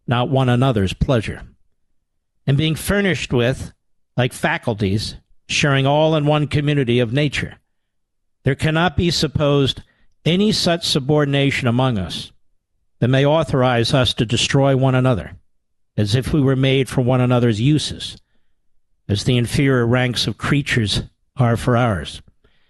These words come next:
Everyone, as he is bound to preserve himself,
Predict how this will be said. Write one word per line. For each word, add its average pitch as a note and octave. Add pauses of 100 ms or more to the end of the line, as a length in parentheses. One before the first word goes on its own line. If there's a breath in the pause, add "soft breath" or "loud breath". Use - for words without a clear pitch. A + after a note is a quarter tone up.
(580)
Everyone, A3 (280)
as E3+
he F3
is C3
bound F3+
to D#3+
preserve D3+
himself, D#3